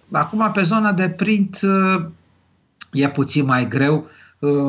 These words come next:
Marian Constantinescu cu Traveller Magazine, Doina Constantinescu, tot Traveller Magazine.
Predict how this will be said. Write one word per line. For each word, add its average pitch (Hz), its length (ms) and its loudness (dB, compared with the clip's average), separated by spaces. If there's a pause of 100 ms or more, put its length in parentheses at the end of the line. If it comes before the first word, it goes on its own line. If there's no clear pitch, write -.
(180)
Marian 151 380 0
Constantinescu 160 840 0
cu 143 120 0
Traveller 143 500 0
Magazine, 123 560 -2
Doina 139 320 0
Constantinescu, 123 840 -2
tot 139 240 0
Traveller 151 480 2
Magazine. 127 760 0